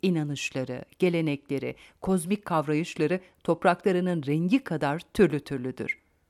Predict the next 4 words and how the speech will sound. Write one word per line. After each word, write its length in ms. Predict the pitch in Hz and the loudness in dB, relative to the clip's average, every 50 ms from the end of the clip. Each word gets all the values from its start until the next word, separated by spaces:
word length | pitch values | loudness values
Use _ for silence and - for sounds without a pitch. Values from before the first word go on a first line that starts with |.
| _ _ _ _ _ - - - _ | _ _ _ _ _ -20 -20 -8 _
Nesilden 560 | 202 226 220 - 277 254 220 233 233 247 254 | 0 0 2 4 2 4 4 4 4 4 4
nesle 320 | 233 196 190 - - 190 175 | 4 2 2 0 -2 -2 -2
aktarılan 680 | - - - - - 165 147 139 139 135 131 - - - - - - - - | -2 -2 -4 -4 -6 -6 -4 -4 -4 -4 -6 -6 -8 -12 -16 -20 -20 -10 -4
insani, 680 | - 185 180 175 - 196 165 151 147 143 135 139 143 | -2 -2 -2 -2 -2 -2 -2 0 0 0 -2 -2 -4